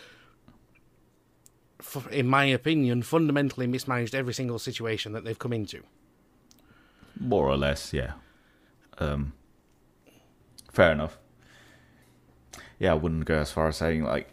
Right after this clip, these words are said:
Speaker 2: every single situation, but, you know, like, k-, quite a lot they have mismanaged.
Speaker 1: I think they've just about mismanaged
Speaker 2: Sure.
Speaker 1: every single thing to do with L-, with the L G B T community so far.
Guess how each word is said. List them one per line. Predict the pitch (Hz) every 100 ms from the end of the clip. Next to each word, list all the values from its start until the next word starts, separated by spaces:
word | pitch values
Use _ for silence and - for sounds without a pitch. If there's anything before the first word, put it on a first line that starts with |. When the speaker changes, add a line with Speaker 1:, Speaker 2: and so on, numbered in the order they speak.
| _ -
Speaker 2:
every | 80 76 73
single | 76 73
situation, | - - 67 82 - 123 123
but, | 117 - - _ _ _ _ _ - - _
you | -
know, | 50
like, | - - - _ -
k-, | - - -
quite | - 78
a | 64
lot | 65 -
they | 50
have | 57
mismanaged. | - - - - - - - - -
Speaker 1:
I |
think | 151 175
they've | 110 107
just | 123 110
about | 110 110
mismanaged | 117 113 101 53
Speaker 2:
Sure. | -
Speaker 1:
every | 131 117
single | 107 113 92
thing | 104 95
to |
do | 101 101
with | 98
L-, | 104 - 117
with | 127 107
the | 113
L | 113
G | 98
B | 95 117
T | - 87
community | 92 92 85 95
so | 104
far. | 95 117